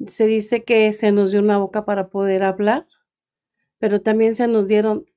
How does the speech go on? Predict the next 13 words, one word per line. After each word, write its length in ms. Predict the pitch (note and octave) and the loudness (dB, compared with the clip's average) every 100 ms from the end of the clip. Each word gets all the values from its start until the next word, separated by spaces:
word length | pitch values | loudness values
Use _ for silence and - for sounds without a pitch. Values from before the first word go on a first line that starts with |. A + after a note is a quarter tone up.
| _ | _
dos 400 | F3+ F3+ A#3 C4 | -10 -2 -2 -2
orejas 440 | A#3 G#3+ G#3+ B3 C#4+ _ _ - | -2 -2 -4 -10 -14 _ _ -2
para 300 | G#3+ G3+ G3 | 0 0 -2
poder 360 | G3+ G#3 G3+ | -2 0 -2
escuchar. 640 | G3 F#3+ - F3 - F#3 F3 _ _ _ _ _ _ _ | -4 -12 -18 -20 -14 -14 -14 _ _ _ _ _ _ _
Entonces, 880 | G#3 G3 G3 G3+ G3+ - A3 G#3+ - - | -8 -8 -4 -4 -4 -2 -4 -4 -6 0
ah, 540 | G#3+ G#3 G3+ G3+ G3 F#3 F#3 _ _ _ _ _ _ | 2 2 0 -2 -2 -4 -8 _ _ _ _ _ _
en 120 | G#3+ | -4
ocasiones 520 | G#3+ G#3+ G#3+ A3 A3 - | -2 -2 0 -2 -2 -4
queremos 460 | G#3+ G#3 G3+ G#3 | -4 -2 -2 -6
como 500 | - F#3+ F#3+ F3+ F3+ _ _ _ _ _ _ _ | -6 -4 -4 -4 -6 _ _ _ _ _ _ _
decir, 640 | G3 F#3+ F#3 G#3+ A#3 D4 _ _ _ _ _ _ _ _ - | -6 -4 -4 -4 -6 -8 _ _ _ _ _ _ _ _ -16
aconsejar, 800 | G3 G3+ F#3 F#3 F3+ G#3 B3 | -8 -6 -6 -8 -8 -8 -8